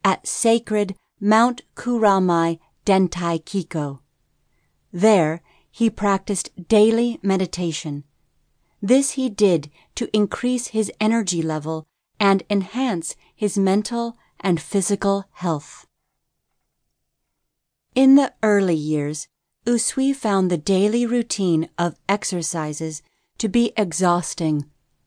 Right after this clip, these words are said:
and soon traveled throughout Japan, China, and Europe to discover a way to cultivate his spiritual growth without the heavy toll it was taking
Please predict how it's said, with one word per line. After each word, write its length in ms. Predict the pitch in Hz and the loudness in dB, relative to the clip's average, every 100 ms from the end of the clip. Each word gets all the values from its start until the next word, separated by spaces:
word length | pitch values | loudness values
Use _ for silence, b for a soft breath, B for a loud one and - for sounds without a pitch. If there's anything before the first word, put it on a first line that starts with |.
| _ - | _ -2
and 220 | 220 220 | 0 0
soon 500 | - 269 233 170 175 - _ - | -2 0 0 0 -4 -10 _ -8
traveled 600 | 233 254 247 277 277 - | -2 0 0 -2 -4 -6
throughout 560 | 226 226 202 190 - | -2 2 2 2 -2
Japan, 720 | - 190 - 190 196 202 220 - _ _ _ - | -6 -8 -4 -4 -2 -4 -8 -12 _ _ _ -8
China, 580 | - 208 196 175 170 175 - | -2 2 2 2 0 -6 -4
and 180 | 214 214 | -2 2
Europe 400 | 220 208 151 - - _ _ _ _ | 4 2 0 -8 -20 _ _ _ _
to 100 | 233 | 0
discover 560 | 220 - - 240 240 285 | 0 0 -2 -2 0 0
a 100 | 262 | 0
way 280 | 220 208 196 | 2 2 2
to 160 | - - | -4 -10
cultivate 720 | - 247 262 269 240 226 226 _ | -10 -6 -4 -4 -2 -2 -2 _
his 220 | _ 196 - | _ -6 -6
spiritual 680 | - 220 226 240 - 247 240 | -6 0 2 2 -2 -4 -4
growth 560 | 196 190 175 160 - _ _ _ _ _ - | -4 0 0 -2 -10 _ _ _ _ _ -2
without 500 | 208 208 196 190 160 | 0 2 0 0 -2
the 120 | 180 | -4
heavy 420 | 165 208 220 247 | -2 -2 -2 -4
toll 520 | 247 214 220 185 160 - | -6 -4 0 0 -2 -6
it 120 | 185 | -6
was 200 | 180 180 | -6 -6
taking 640 | - 233 247 240 156 151 | -8 -4 -4 -2 -2 -2